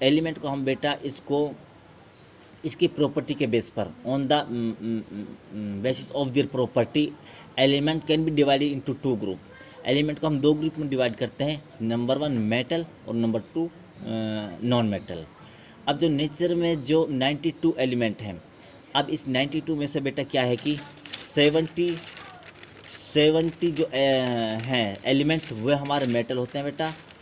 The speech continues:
और नाइंटी टू में से सेवेंटी के ट्वेंटी टू, ट्वेंटी क्या है कि ये हमारे नॉन मेटल है। अब नॉन मेटल को भी बेटा हमने क्या है कि तीन उसमें डिवा-, डिवाइड कर दिया ग्रुप में, जैसे, अ, सॉलिड,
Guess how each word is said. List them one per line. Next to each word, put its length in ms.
और 480
नाइंटी 480
टू 160
में 100
से 120
सेवेंटी 340
के 180
ट्वेंटी 540
टू, 140
ट्वेंटी 460
क्या 180
है 100
कि 140
ये 220
हमारे 320
नॉन 320
मेटल 340
है। 180
अब 120
नॉन 320
मेटल 300
को 160
भी 140
बेटा 260
हमने 340
क्या 140
है 140
कि 200
तीन 200
उसमें 280
डिवा-, 260
डिवाइड 360
कर 160
दिया 160
ग्रुप 280
में, 180
जैसे, 380
अ, 480
सॉलिड, 600